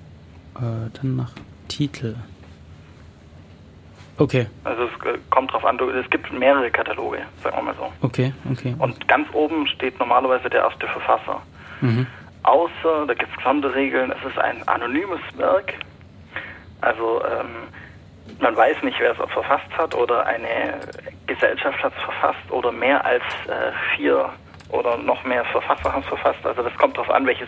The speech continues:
Speaker 2: Regelwerk man benutzt. Das ist ganz kompliziert und führt eigentlich zu weit, aber an sich,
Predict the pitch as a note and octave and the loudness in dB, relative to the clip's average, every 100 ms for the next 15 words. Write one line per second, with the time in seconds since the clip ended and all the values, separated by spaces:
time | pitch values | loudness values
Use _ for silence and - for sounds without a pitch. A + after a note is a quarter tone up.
0 | - D#3+ E3+ C#3+ - C#3+ C#3 C#3+ - C3 | 0 4 4 2 -2 -2 0 0 -2 -2
1 | A#2+ B2 - - - G3 G3+ - - - | 0 0 -2 -6 -2 0 0 -4 -8 -14
2 | - - - - - - - - - - | -10 -8 -8 -8 -12 -16 -8 2 4 6
3 | C#3 C#3+ - B2 C#3 C3 A#2+ A#2+ A#2+ - | 2 0 0 6 8 8 6 4 2 -2
4 | - A#2+ D3 | -6 -2 -2